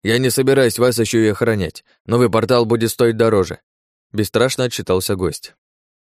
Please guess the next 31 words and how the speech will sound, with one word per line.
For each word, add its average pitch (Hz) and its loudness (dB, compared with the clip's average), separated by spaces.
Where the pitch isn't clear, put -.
Стол 165 0
всё-таки 156 -2
развалился, 107 -2
не 107 0
выдержав 110 0
очередного 98 0
приступа 92 -6
гнева. 87 -6
«Спасибо, 127 0
что 123 -2
сообщил 117 0
сам». 85 -4
Тем 104 -2
не 95 0
менее, 110 -2
поблагодарил 101 -2
Ноль. 87 -6
Было 156 0
важно 104 0
узнать 87 -4
всё 117 -2
сразу 104 -2
и 92 -2
без 87 -6
прикрас, - -8
потому 95 -2
что 95 -2
вряд 107 -2
ли 92 -2
нападение 87 -4
случайно. 85 -6